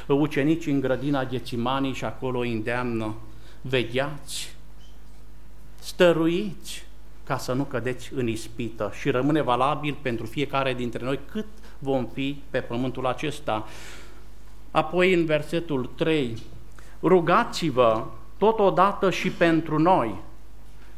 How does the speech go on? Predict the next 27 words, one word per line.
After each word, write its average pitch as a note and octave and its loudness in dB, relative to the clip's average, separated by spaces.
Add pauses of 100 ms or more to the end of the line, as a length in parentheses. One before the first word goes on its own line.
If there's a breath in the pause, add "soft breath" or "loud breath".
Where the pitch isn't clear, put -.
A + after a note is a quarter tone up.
(120)
ca F3 4
Dumnezeu D#3+ 4
să G3 -2
ne D#3+ 4
deschidă D3+ 0
o D3+ 6 (120)
ușă E3+ 2
pentru C#3+ 0
cuvânt, D#3 2
ca C#3+ 2
să C#3 -2
putem C#3+ 0
vesti C#3+ 0
taina D3+ 2
lui D3 0 (100)
Hristos, D#3 0 (100)
pentru - -2
care, C3 0 (140)
iată, D3+ 2 (220 loud breath)
mă D3 4
găsesc D3+ 0
în C#3+ 2
lanțuri." B2 0 (420 loud breath)
Pentru A#3 4
mine G3 4
este D3+ 2 (180)
impresionant E3 2